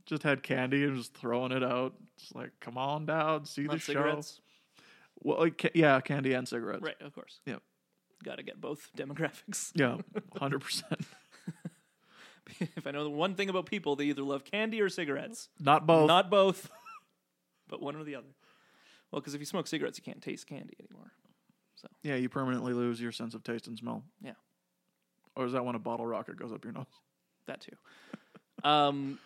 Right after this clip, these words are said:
Speaker 2: I do. <laughs> I weirdly love Menthol Moose's, like, weird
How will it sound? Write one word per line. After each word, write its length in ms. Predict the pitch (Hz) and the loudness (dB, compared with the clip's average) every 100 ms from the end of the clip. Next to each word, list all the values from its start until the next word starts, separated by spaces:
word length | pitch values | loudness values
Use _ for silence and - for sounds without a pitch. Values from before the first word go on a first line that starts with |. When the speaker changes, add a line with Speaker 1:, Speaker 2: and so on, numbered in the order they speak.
| - | -4
Speaker 2:
I 80 | 156 | -2
do. 300 | 147 156 170 - - - | 0 0 -2 -4 -12 -10
<laughs> 280 | 156 - 151 | -10 -6 -4
I 100 | 147 | 0
weirdly 360 | 156 185 220 | 0 0 -2
love 460 | 156 143 147 143 - | 0 0 0 -6 -10
Menthol 380 | 143 139 139 135 | -8 -4 -6 -4
Moose's, 420 | 135 127 143 127 | -8 -8 -8 -8
like, 340 | 131 131 - _ _ _ _ _ - | -8 -10 -14 _ _ _ _ _ -10
weird 380 | 139 135 135 127 | -2 0 0 -4